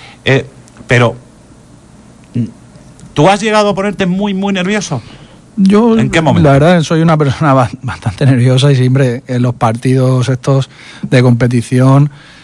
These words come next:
Speaker 2: lo suelo, lo suelo estar. Pero sí, la sensación que vi, eh, que lo pasé peor, por decirlo de algún modo, fueron esos minutos de asedio de Alemania.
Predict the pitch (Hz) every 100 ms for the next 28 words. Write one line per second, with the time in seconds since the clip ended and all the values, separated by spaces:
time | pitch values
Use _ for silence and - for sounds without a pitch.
0 | - - 139 127 113 127 131 127 117 113
1 | 120 107 139 135 - 120 127 123 123 123
2 | 120 - 131 117 143 131 151 135 131 131
3 | - 147 160 160 156 156 156 151 151 -
4 | 147 139 139 147 143 143 139 135 - _
5 | - _ _ - 147 135 131 131 127 127
6 | 117 135 131 131 170 131 127 123 143 135
7 | 131 127 123 127 139 165 165 135 135 131
8 | 143 131 127 127 127 123 113 123 123 127
9 | 110 104 101 101 87